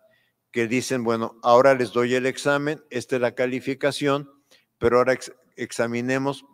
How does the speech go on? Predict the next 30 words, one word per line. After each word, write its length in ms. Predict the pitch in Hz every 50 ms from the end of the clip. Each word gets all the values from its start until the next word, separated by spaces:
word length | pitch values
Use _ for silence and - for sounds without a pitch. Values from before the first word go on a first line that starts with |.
| _ _ _
por 220 | 127 117 110 -
qué 140 | - 147 139
re-, 180 | 127 131 143 135
se 220 | - - 139 123
respondió 580 | 110 113 - - _ 117 117 113 107 127 127 123
tal 320 | - 127 120 113 113 -
cosa 460 | - 120 117 110 - - 123 123 - _ _ _
en 280 | 104 101 98 92 87 - _
ta-, 140 | - 110 -
en 180 | - 107 104 98
tal 220 | - 107 104 98
pregunta", 540 | _ 101 101 85 85 85 82 78 _ - 82
¿no? 200 | 90 117 135 143 _ _ _ _ _ _ _ _ _ _ _ _ _ _ _ _ _
Este, 540 | _ 107 104 - _ _ 110 107 101 98 - _ _ _ _ _ _ _ _ _ _ _ _ _ _ _ _ _ _ _
el 160 | 147 147 143
objeto 460 | 143 127 - 196 220 214 220 220 208
de 140 | 185 180 170
discusión 800 | 147 147 139 - - - 127 - - 139 143 139 143 156 143 - -
sería 480 | - - - 135 131 139 147 143 143 -
cuáles 300 | - 170 170 180 175 151
son 180 | - 170 170 170
los 180 | 170 151 -
aprendizajes 840 | 151 - - 127 117 117 110 110 107 - 127 123 - - 143 127 -
que 100 | - 117
se 160 | - - 107 95
requieren 480 | 95 101 - - 117 113 110 113 107
para 300 | - - 101 92 90 87
ello. 320 | 90 90 - - - - _ _ _ _ _ _ _ _ _ _ _ _ _ _ _ _ _ _ _
Este, 400 | - 143 139 131 - _ 113 113 -
aquí 300 | 120 127 - - 147 151